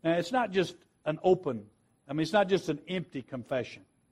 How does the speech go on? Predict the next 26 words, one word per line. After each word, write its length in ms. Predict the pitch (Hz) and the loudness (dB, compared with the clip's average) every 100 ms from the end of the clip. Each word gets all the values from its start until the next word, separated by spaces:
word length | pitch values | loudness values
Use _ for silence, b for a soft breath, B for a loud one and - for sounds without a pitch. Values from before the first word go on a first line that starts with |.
| _ _ _ _ _ _ | _ _ _ _ _ _
It's 160 | 180 170 | -4 4
got 160 | 202 | 6
to 60 | 175 | 6
be 140 | 165 | 2
true 340 | 160 - 220 208 | -2 0 2 4
to 60 | |
what's 260 | 170 175 175 | 4 2 2
in 120 | 170 | 0
your 180 | 147 120 | 0 -2
heart. 440 | - - 139 95 _ _ _ _ _ _ _ _ _ _ _ | -6 -6 -6 -6 _ _ _ _ _ _ _ _ _ _ _
You 100 | 165 | 0
see, 160 | 190 185 | 6 6
when 160 | 175 | 6
the 100 | 160 | 4
mouth 420 | 160 196 277 285 | 6 8 8 6
confesses 760 | - 262 - 226 190 - 156 151 | 4 2 6 6 6 4 -2 2
what 180 | 180 170 | 4 6
is 220 | 160 160 | 4 0
true 400 | - - 269 269 | -2 4 6 4
in 200 | 214 208 | 2 2
the 140 | 185 | 0
heart, 420 | 165 - 185 143 - _ _ _ _ _ | 0 2 6 4 2 _ _ _ _ _
something 520 | - 185 180 180 165 - _ _ | 2 2 2 -4 -4 -12 _ _
powerful 580 | - 180 180 175 180 175 _ _ _ | 4 6 6 4 -4 -6 _ _ _
takes 240 | 156 139 | -4 -4
place. 460 | - 127 90 _ | -8 -10 -10 _